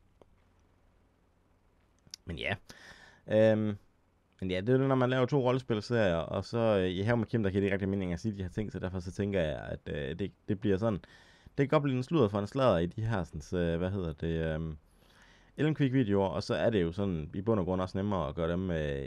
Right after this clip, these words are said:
længere, som folk jo har ønsket, øhm, og som jeg s-, har sagt, jeg vil bestræbe mig omkring på at lægge, i hvert fald, øh, hvor jeg før har lagt,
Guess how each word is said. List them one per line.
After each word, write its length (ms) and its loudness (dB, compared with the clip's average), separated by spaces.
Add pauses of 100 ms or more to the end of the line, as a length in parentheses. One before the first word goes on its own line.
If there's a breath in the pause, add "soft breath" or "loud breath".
længere, 360 -2
som 280 -6
folk 300 -4
jo 60 -8
har 120 -6
ønsket, 420 -6 (240)
øhm, 440 -6 (800)
og 100 -4
som 180 -6
jeg 140 -6 (180)
s-, 220 -16
har 140 -10
sagt, 220 -2
jeg 80 0
vil 80 -2
bestræbe 360 0
mig 80 -4
omkring 420 -6
på 120 0
at 80 2
lægge, 180 -4 (840 soft breath)
i 60 -8
hvert 180 0
fald, 280 2
øh, 440 -2
hvor 100 0
jeg 100 0
før 200 2
har 80 0
lagt, 280 0